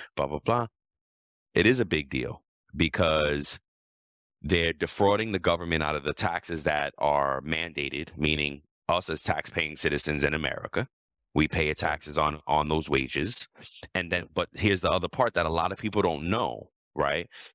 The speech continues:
Speaker 1: is that the employers are mandated, required to match Social Security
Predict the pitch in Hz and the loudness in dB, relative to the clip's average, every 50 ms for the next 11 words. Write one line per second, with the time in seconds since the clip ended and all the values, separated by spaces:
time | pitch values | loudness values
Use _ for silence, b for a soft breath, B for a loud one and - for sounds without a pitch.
0 | B - 90 85 82 80 78 76 76 80 78 76 76 76 73 71 - _ _ _ | B -2 0 2 2 2 0 -2 0 0 0 0 0 -2 -2 -4 -8 _ _ _
1 | _ - 82 80 78 76 73 73 71 71 71 71 69 71 71 69 - - - - | _ 2 4 4 6 6 6 4 4 2 2 2 2 2 0 0 -2 -2 -2 -2
2 | 78 73 - - 123 - - 165 82 76 71 71 78 78 - - - _ _ _ | -2 -2 0 0 0 2 2 2 2 0 0 -2 -4 -4 -4 -6 -6 _ _ _
3 | _ _ - 82 80 80 80 80 80 82 87 98 113 110 87 76 71 71 76 73 | _ _ -4 -2 -2 -2 -2 -4 -4 -2 -2 -4 -2 0 0 2 2 0 -2 -4
4 | _ - 76 85 80 - - - 90 90 113 131 110 78 71 69 69 - - 85 | _ -4 -2 -2 -2 -2 0 0 2 2 2 0 -2 -4 -4 -6 -6 -4 -4 -4
5 | 71 62 - 76 76 76 76 78 78 82 98 117 - - - - - - - - | -4 -4 -4 -4 -2 0 0 0 0 0 -2 -4 -6 -10 -6 -2 -2 0 0 0
6 | - - _ _ _ _ _ _ _ - - - 85 82 - - 117 117 131 127 | -2 -4 _ _ _ _ _ _ _ -4 0 0 0 0 0 -2 0 0 0 0
7 | - - 90 82 76 73 69 69 71 73 78 | 0 0 0 0 0 0 -2 -2 -2 -4 -6